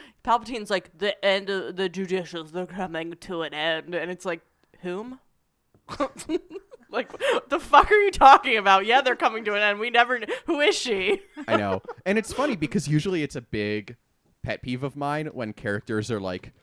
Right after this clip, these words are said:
Speaker 2: "The Judicials, you know, the police force that we have." Like, yes, <laughs> we can assume shared knowledge between these two <laughs> characters that live in this society.
Speaker 1: Mm-hmm.
Speaker 2: But in this case,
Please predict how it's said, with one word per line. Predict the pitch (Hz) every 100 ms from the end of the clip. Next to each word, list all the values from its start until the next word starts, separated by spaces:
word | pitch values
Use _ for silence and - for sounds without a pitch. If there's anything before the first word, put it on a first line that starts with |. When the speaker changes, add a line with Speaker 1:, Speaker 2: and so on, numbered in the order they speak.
| _ _
Speaker 2:
"The | 127
Judicials, | 123 120 180 - 110 92 - - 110
you | 117 247
know, | 196 104 107 143 - -
the | 185
police | - 202 277 -
force | 139 123 -
that | - 92
we | 101
have." | 123 104 90 - _ -
Like, | 120 - -
yes, | 143 120 - - 196 - -
<laughs> | - _ _ -
we | 175
can | 180 170
assume | - 208 170
shared | - 170 156
knowledge | 143 143 127 -
between | 131 - 135
these | 117 - -
two | - 160
<laughs> | -
characters | 151 131 127 110
that | 123 -
live | 98 120 117
in | 113
this | -
society. | 117 - 110 98 90 87 _ _ -
Speaker 1:
Mm-hmm. | 208
Speaker 2:
But | 135
in | 135 139
this | 156 -
case, | 143 117 - -